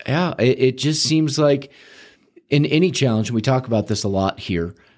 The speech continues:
you have the option of responding or you have the option to react, and react being a negative,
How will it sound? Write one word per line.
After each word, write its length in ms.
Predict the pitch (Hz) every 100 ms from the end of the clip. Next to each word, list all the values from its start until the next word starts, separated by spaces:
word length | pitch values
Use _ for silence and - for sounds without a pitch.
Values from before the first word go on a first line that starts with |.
| _
you 300 | - 120 131
have 540 | 120 123 123 123 110
the 160 | 107 113
option 440 | 98 104 - 117
of 120 | 104 98
responding 580 | 98 - 101 101 127 - -
or 160 | 101
you 200 | 98 107
have 220 | 98 101
the 120 | 98 92
option 360 | 95 - 95
to 120 | -
react, 480 | 92 87 67 - -
and 140 | 98 90
react 480 | 92 101 104 98 92
being 420 | 101 98 101 -
a 60 |
negative, 600 | 92 92 87 117 165 -